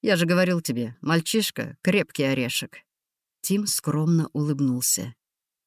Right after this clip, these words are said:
«Как ни крути, а приятно, когда такие вот матерые авантюристы считают тебя крепким орешком». «Ну,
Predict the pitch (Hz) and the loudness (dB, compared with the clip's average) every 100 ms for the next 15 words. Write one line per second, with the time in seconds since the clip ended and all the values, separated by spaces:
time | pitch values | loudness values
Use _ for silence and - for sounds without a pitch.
0 | _ - 233 254 240 - 190 190 - 233 | _ -4 -2 0 0 2 0 0 0 0
1 | 190 - - 156 175 180 247 254 143 160 | 0 -4 -8 0 2 4 2 2 0 0
2 | 165 165 160 175 - 170 160 160 156 165 | 0 0 0 -2 2 2 2 2 2 2
3 | 175 170 147 143 151 151 160 190 226 233 | 2 0 0 0 0 0 0 0 0 0
4 | - 113 117 _ _ - - 240 - 175 | -2 -6 -10 _ _ -10 -2 0 2 0
5 | 160 185 175 165 170 156 151 160 170 160 | 0 -2 0 0 0 -2 -2 0 2 2
6 | - - 101 - _ _ _ _ _ _ | 0 -4 -10 -12 _ _ _ _ _ _
7 | - 170 196 240 | -2 2 2 0